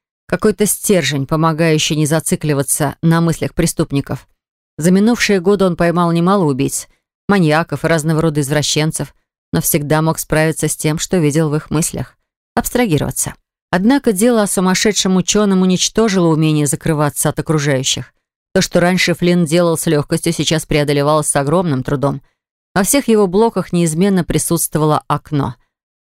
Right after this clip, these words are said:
Словно на подсознательном уровне он боялся пропустить очередного сумасшедшего, если будет наглухо закрыт. Вся беда сильного дара в том, что невозможно найти специалиста, способного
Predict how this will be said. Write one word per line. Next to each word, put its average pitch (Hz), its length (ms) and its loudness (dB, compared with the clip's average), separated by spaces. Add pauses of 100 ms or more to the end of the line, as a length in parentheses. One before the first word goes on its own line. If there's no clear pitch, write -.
(120)
Словно 170 400 2
на 165 100 0
подсознательном 165 840 0
уровне 160 380 2
он 143 80 0
боялся 151 400 0
пропустить 160 500 -4
очередного 151 480 0
сумасшедшего, 147 720 -2 (380)
если 220 180 -2
будет 165 300 0
наглухо 165 400 0
закрыт. 160 440 -4 (600)
Вся 185 200 4
беда 180 320 2
сильного 170 440 0
дара 165 220 0
в - 60 -14
том, 180 200 0
что - 180 -2
невозможно 160 640 0
найти 160 260 0
специалиста, 156 640 -2
способного 165 720 -2